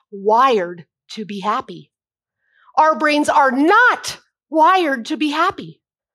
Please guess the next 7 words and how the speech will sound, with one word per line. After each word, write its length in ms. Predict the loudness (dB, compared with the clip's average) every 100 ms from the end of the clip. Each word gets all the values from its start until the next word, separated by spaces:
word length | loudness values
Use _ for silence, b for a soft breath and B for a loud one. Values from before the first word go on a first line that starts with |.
| _ _ _
They're 180 | 0 0
wired 640 | 0 2 2 2 -2 -4
for 180 | -10 -10
survival, 840 | -4 -2 0 2 2 0 -6 -10 _ _ _ _ _ _
to 100 | -4
protect 440 | -2 0 -2 -2 -6
us. 400 | -6 -10 -16